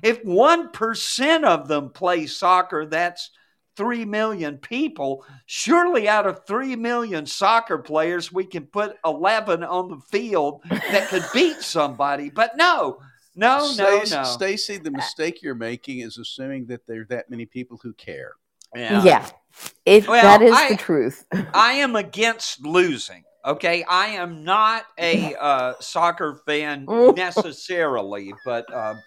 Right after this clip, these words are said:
Speaker 3: Oh, well, I mean, you know.
Speaker 1: but I'm anti-losing.
Speaker 2: I
Speaker 3: Well,
Speaker 2: get that. I get that, Stacy, but it's soccer. <laughs>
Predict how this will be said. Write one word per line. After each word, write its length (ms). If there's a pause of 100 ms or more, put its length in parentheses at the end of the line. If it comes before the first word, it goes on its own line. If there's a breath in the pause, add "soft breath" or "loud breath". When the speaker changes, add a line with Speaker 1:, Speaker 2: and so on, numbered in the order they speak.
(600 soft breath)
Speaker 3:
Oh, 220
well, 160
I 60
mean, 200 (160)
you 140
know. 100
Speaker 1:
but 140
I'm 220 (100)
anti-losing. 1300 (220)
Speaker 2:
I 140
Speaker 3:
Well, 120
Speaker 2:
get 280
that. 300
I 120
get 340
that, 260
Stacy, 600
but 460 (100)
it's 260
soccer. 720 (100)
<laughs> 80